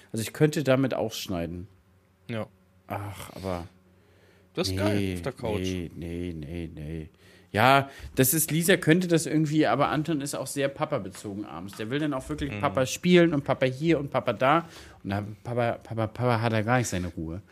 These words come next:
Speaker 2: Obwohl der Kleine das ganz schön gefeiert hat bei mir, ne? Wer hatte da auch was mit dem Traktor, ähm, und der, der hat dann beim Schnitt einfach neben mir gesessen und fand das ganz cool und hat das gefühlt, ne? Der muss ja aber auch nur aktuell noch einen Traktor sehen und das reicht vollkommen aus, dass der hin und weg ist.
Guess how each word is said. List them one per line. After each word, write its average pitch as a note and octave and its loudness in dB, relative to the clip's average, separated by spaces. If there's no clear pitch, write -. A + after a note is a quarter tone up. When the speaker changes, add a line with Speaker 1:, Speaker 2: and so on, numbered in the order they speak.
Speaker 2:
Obwohl C3+ 4
der C3+ 6
Kleine B2+ 2
das F#3+ 2
ganz F3+ -4
schön G3 -2
gefeiert F#3 2
hat G2 -6
bei F#2+ 0
mir, F#2+ -6
ne? A2 -4
Wer G#2+ -2
hatte G#2+ -4
da A#2 -4
auch A2 -6
was G#2+ -6
mit A2+ -12
dem G#2+ -10
Traktor, - -6
ähm, C3+ -4
und A#2+ -10
der, G#2+ -4
der F#2+ -4
hat G2+ -6
dann A#2 -6
beim G#2+ -4
Schnitt - -12
einfach B2 -6
neben G#2 -6
mir C#3 -8
gesessen C#3 -8
und C#3 -12
fand B2+ -12
das B2+ -10
ganz B2+ -14
cool D3+ -8
und G2+ -12
hat G#2 -2
das C3 4
gefühlt, C3 -2
ne? G2+ -8
Der A2 0
muss A2 -2
ja C3+ 0
aber A#2 -2
auch G#2+ -4
nur A#2 -4
aktuell G2+ -6
noch G2+ -8
einen G2 -12
Traktor - -10
sehen F#2 -10
und F2+ -12
das F#2 -10
reicht F2 -12
vollkommen F#2 -10
aus, F#2+ -12
dass F#2 -14
der F#2+ -12
hin F#2+ -10
und F2+ -14
weg F2+ -14
ist. F#2+ -18